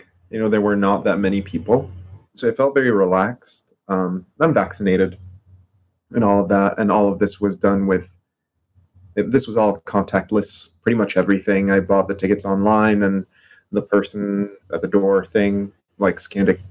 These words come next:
Q R code, and, you know, I think the only thing that I touched that another person touched was my, um, cup of cherry Coke. It's how I focus.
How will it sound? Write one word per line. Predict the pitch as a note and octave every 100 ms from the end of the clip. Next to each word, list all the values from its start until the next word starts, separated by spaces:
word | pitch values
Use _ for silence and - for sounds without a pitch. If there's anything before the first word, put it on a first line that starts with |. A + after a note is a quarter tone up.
| - - -
Q | G#2+
R | F#2+ F#2+
code, | - G2 F#2+ F#2+ F#2+ F#2
and, | F#2 F#2 - _ _ _ _ _ _ _ _
you | F2+
know, | E2 F2+ - _ _ _ _
I | F#2+
think | G2 G#2 F#2
the | G2
only | G#2+ A2 G#2+
thing | G#2 G#2 G2+ G2 F2+
that | G2 - _ _ -
I | G2
touched | G2 G2+ - -
that | F#2+
another | F#2+ F#2+ F#2+
person | - F#2 -
touched | F#2 G2 G2 - -
was | F#2 F#2+ F#2+
my, | G2 F#2+ G2
um, | G2 F#2+ F#2 - - - - - - - -
cup | G2 G2
of | -
cherry | G#2 G#2
Coke. | B2 A#2+ - _ _ -
It's | - -
how | A#2
I | G2+ -
focus. | - F#2 - -